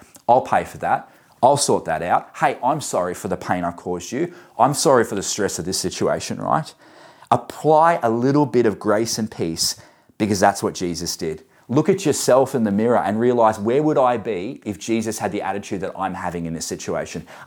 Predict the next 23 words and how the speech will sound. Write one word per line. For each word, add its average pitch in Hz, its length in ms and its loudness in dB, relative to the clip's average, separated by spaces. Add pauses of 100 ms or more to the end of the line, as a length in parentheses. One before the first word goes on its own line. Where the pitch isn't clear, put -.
Ask 139 340 2
yourself, - 400 2
what 117 160 4
would 113 140 -2
Jesus 101 380 -2
do 110 180 0
if 98 160 -6
you 107 200 -2
were 117 120 2
on 98 100 2
the 90 80 -2
other 87 160 0
side 87 240 2
of 78 80 -8
the 82 60 -4
negotiating 82 580 -4
table, 71 300 -6
right? 78 220 0 (1000)
Um, 120 340 4 (600)
you 127 100 2
know, 156 140 6
the 135 100 6
word 127 480 6